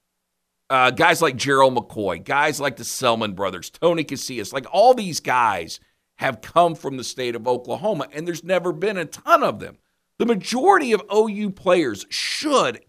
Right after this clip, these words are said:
every year come from the state of Texas. And I think had his, his researchers done him any justice, what they would have pointed out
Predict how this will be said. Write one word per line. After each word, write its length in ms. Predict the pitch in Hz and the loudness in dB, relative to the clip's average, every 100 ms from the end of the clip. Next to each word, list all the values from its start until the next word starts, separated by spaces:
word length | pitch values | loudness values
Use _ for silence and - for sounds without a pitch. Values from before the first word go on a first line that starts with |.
| _ | _
every 420 | 247 262 220 185 156 | -6 -4 -2 -2 -4
year 520 | 151 214 175 113 - - _ _ _ - | -8 -2 -2 -2 -6 -12 _ _ _ -18
come 500 | - 254 226 160 127 - | 0 6 8 6 0 -14
from 520 | _ - 196 196 175 | _ 2 4 6 2
the 80 | 151 | -4
state 400 | - 156 143 120 | -2 0 0 -2
of 140 | - | -10
Texas. 720 | - 220 190 - 95 - - _ _ _ _ _ _ - | -4 -4 -2 -8 -12 -20 -20 _ _ _ _ _ _ 0
And 100 | 214 | 0
I 80 | |
think 360 | 190 277 349 269 | 0 -2 -2 -2
had 200 | 220 214 | 0 2
his, 420 | 185 165 127 - - | 2 0 -2 -6 -4
his 280 | 175 139 | -4 -2
researchers 920 | 143 180 247 226 170 147 117 127 120 104 | -2 -2 -2 -2 -2 -2 -2 -4 -6 -6
done 480 | 98 _ 175 214 208 | -10 _ 4 4 4
him 300 | 165 139 123 | 0 -2 0
any 240 | 170 151 | -2 -2
justice, 800 | 113 170 185 190 - 85 71 - _ _ _ _ - | -2 2 2 2 -4 -8 -8 -16 _ _ _ _ -4
what 260 | 156 214 | 0 4
they 120 | 208 | 4
would 280 | 185 180 277 | 4 2 2
have 180 | 294 - | 2 0
pointed 460 | - 214 190 160 165 | -2 0 0 0 0
out 380 | 170 117 - | 2 0 -4